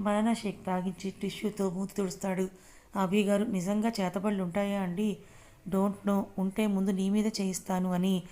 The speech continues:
అను వైపు చూడకుండా కూతురుతో ఆడుకుంటూ అంటాడు క్రిష్. "ఏంటి?" అని షాక్ అవుతూ, "చేతబడి చేయించేంత పగ నా మీద మీకెందుకుందండి?"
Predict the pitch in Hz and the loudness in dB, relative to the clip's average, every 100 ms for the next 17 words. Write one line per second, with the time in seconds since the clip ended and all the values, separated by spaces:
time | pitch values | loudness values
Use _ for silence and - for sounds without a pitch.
0 | - - - 208 196 220 214 208 208 196 | -20 -20 -2 2 4 4 4 2 -4 -2
1 | 202 196 208 202 202 208 214 190 175 170 | -2 -2 -2 -4 -2 -2 2 2 2 0
2 | 180 190 185 170 180 180 185 - - - | -2 0 0 0 -2 -2 -4 -4 -12 -20
3 | - 196 185 175 190 214 214 - 214 196 | -10 0 0 2 2 2 0 -6 -2 0
4 | 190 175 170 202 214 208 190 190 208 196 | 2 0 2 0 0 -2 0 2 0 0
5 | 208 190 190 196 185 180 185 180 - - | 2 2 2 2 0 2 2 2 -10 -20
6 | - - 190 185 220 196 - 196 190 185 | -12 2 4 6 4 2 0 2 2 2
7 | 190 208 196 196 170 190 220 196 175 170 | 0 0 0 0 0 2 2 2 2 0
8 | 196 | -2